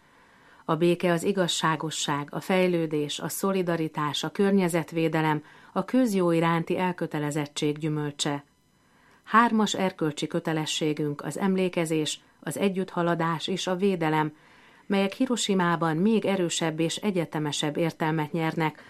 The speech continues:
a béke felé vezető úton. Szent hatodik Pál pápa szavaira utalva a pápa elmondta: „Akkor építhetünk igazságosabb és biztonságosabb társadalmat, ha kiejtjük kezünkből a fegyvereket.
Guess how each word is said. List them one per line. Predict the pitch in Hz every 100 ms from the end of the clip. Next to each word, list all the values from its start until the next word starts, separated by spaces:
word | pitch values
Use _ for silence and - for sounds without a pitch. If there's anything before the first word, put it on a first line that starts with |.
| -
a | 214
béke | 220 170 156
felé | 156 156 147 151
vezető | 147 151 147 151
úton. | 143 143 - 147 143 - _ _ _ _ _ _ _ _ -
Szent | - 165 160
hatodik | 185 185 165 165
Pál | - 165 151
pápa | 170 156 160
szavaira | - 180 170 165 160
utalva | 170 175 170 160 160 160
a | 180
pápa | 196 185 -
elmondta: | 180 165 156 147 - 151 143 _ _ _ _ _ _ -
„Akkor | 254 254 208
építhetünk | 170 160 147 165 160 147 147
igazságosabb | 196 190 - - 160 160 - 156 147
és | 147
biztonságosabb | 156 180 - 175 - 160 160 156 - 151
társadalmat, | - 175 - 175 165 160 156 - _ _ _
ha | 208 196
kiejtjük | 254 247 160 147 147 147
kezünkből | 165 156 156 160 160 165
a |
fegyvereket. | 165 156 143 147 147 - 147 -